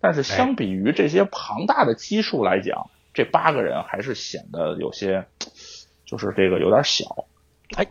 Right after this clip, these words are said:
Speaker 2: 就，就因为小，
Speaker 1: 啊，等于就是
Speaker 2: 他才，他才 prestige 啊，对吧？你要是
Speaker 1: 对，对，对，但是呢，
Speaker 2: 一次邀请他妈
Speaker 1: 比如说，但，
Speaker 2: 三十二个就不一样了呀，
Speaker 1: 但是，是。
Speaker 2: 对吧？
Speaker 1: 那比如说这个，但比如说雨后卡豆可能除了龙盾杯之外，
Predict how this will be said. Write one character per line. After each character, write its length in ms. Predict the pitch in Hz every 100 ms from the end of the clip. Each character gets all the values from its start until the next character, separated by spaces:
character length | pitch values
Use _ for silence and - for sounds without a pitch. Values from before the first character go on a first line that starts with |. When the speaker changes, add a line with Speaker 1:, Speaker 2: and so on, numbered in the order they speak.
| -
Speaker 2:
就， 100 | 202
就 220 | - 240
因 60 | 247
为 100 | 285
小， 60 |
Speaker 1:
啊， 100 | 160
等 0 |
于 0 |
就 140 | 151 -
是 60 |
Speaker 2:
他 100 | 202
才， 160 | 202 196
他 180 | - 202
才 120 | 208
prestige 720 | - 156 - - 214 131 117
啊， 220 | 101 95 _ _ _ _
对 100 | 143
吧？ 160 | 127 117
你 60 |
要 180 | 123 196
是 60 | 208
Speaker 1:
对， 100 | 185
对， 80 | 156
对， 160 | 160
但 220 | 147 - 202
是 80 |
呢， 40 | 202
Speaker 2:
一 20 |
次 240 | 240 190
邀 140 | 196 226
请 100 | -
他 60 | 277
妈 80 |
Speaker 1:
比 60 | 208
如 60 | 214
说， 100 | 208
但， 100 | 269
Speaker 2:
三 120 | 220
十 80 | 226
二 180 | 208
个 120 | 143 135
就 80 |
不 120 | 143 175
一 80 |
样 220 | 202 226 147
了 80 |
呀， 80 | 120
Speaker 1:
但 200 | 104 -
是， 60 | 95
是。 40 |
Speaker 2:
对 100 | 131
吧？ 180 | 117 - _ - -
Speaker 1:
那 100 | 180
比 80 | 147
如 160 | 165
说 200 | 208 220
这 160 | 220 185
个， 240 | 139 131 - - - -
但 180 | - 170
比 60 | 143
如 180 | 139 175
说 340 | 196 196 190 _ -
雨 120 | 110
后 180 | 175 175
卡 200 | - 113
豆 120 | 175
可 120 | 127
能 120 | 110 160
除 220 | - 175
了 80 | 220
龙 180 | 139 202
盾 180 | 156
杯 120 | 170 202
之 160 | 220
外， 280 | 214 160 -